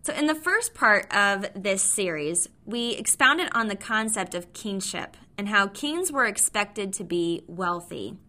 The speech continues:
We read how Christ challenged his church to place higher value on eternal investments and store treasures in heaven. Today we're switching gears a bit and talking about Jesus' countercultural approach to leadership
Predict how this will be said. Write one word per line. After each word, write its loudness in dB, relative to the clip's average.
We 0
read 4
how 4
Christ 0
challenged -2
his -4
church -6
to -8
place -4
higher 0
value 4
on -2
eternal -4
investments -4
and -2
store 0
treasures -2
in -6
heaven. -4
Today 4
we're 4
switching 2
gears 4
a 2
bit 2
and -2
talking 2
about 4
Jesus' -2
countercultural -2
approach -2
to -6
leadership -4